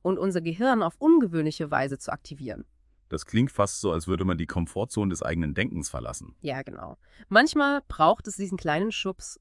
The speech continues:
Speaker 1: um über den Tellerrand zu schauen und neue Ideen zu generieren.
Speaker 2: Und dabei hilft uns die Struktur der A-B-C-Liste. Man hat zwar die Freiheit, zwischen den Buchstaben zu springen,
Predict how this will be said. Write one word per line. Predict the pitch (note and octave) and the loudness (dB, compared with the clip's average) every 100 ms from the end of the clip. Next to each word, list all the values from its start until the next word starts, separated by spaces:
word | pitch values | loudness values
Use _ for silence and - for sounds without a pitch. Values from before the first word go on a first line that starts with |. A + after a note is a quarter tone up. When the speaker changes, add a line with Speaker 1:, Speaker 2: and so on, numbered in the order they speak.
| - | -4
Speaker 1:
um | G3+ G#3+ | 0 0
über | - F#3+ F#3 | 2 0 2
den | F3 | 0
Tellerrand | - F3 D#3 C3 C#3 | 0 0 0 0 -2
zu | C3+ | -8
schauen | - C#3 C#3 | -4 -2 -2
und | F3 | 0
neue | F3 F3+ | 2 2
Ideen | F3 E3 B3 | 0 -2 -2
zu | B3 - | -2 -6
generieren. | C#3+ C#3+ B2 B2 C#3+ G3+ _ _ | -8 -6 -8 -10 -10 -12 _ _
Speaker 2:
Und | - E2 E2 | -4 -2 2
dabei | D#2+ F#2+ | 2 4
hilft | G#2+ C3 - | 2 2 0
uns | A#2+ | -2
die | - | -2
Struktur | G2+ G#2+ - B2 | -2 -4 -2 2
der | B2 | 2
A-B-C-Liste. | F2 G#2+ G2+ F#2+ G#2 D2+ - - _ _ | 2 0 0 -2 -2 -4 -8 -16 _ _
Man | D#2 D#2 | -4 -2
hat | E2+ - | -2 -2
zwar | F#2+ | -2
die | E2+ | -2
Freiheit, | - - D#2+ F#2+ D2+ | -4 -2 0 0 -2
zwischen | - D2 D2+ | -2 -4 -2
den | C#2 | -2
Buchstaben | F2+ D#3 - B1+ A#1 | -4 -6 -4 -4 -6
zu | - | -12
springen, | - - A#1 F#2 | -12 -10 -8 -10